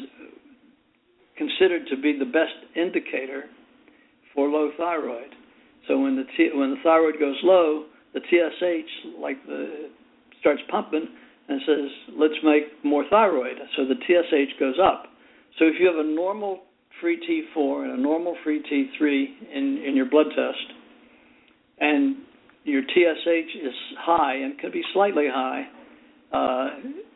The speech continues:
the, the, the normal level is, uh, around two point oh nanograms. The, the, the normal level is around two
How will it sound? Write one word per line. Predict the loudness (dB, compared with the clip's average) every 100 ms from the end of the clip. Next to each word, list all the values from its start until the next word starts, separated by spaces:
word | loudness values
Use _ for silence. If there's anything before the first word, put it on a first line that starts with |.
| _
the, | 2 6 6 4
the, | 0 0 -2 -12 -4
the | -2
normal | 0 2 6 6 6 2 4
level | 4 4 2 0 -6 -18 _ _ _ _ _ _ _ _ -4
is, | -2 -2 -4 -14 -10
uh, | -4 -2 0
around | 4 4 2 0 4
two | 4 4 -4 -10 _ 2
point | 4 6
oh | 4 4 0 -6 -10 _ _ _ _ _ _ _ _ _ _ _ -8
nanograms. | -2 0 0 -2 -2 0 -2 -2 -10 -20 -20 -20 _ _ _ 4
The, | 4 4 0 0
the, | 2 2 0 -2 -6 -20 _ -20 -20 -20 -20 _ _ _ _ -2
the | 2 4
normal | 4 4 4 2
level | 2
is | 2
around | 4 4
two | 4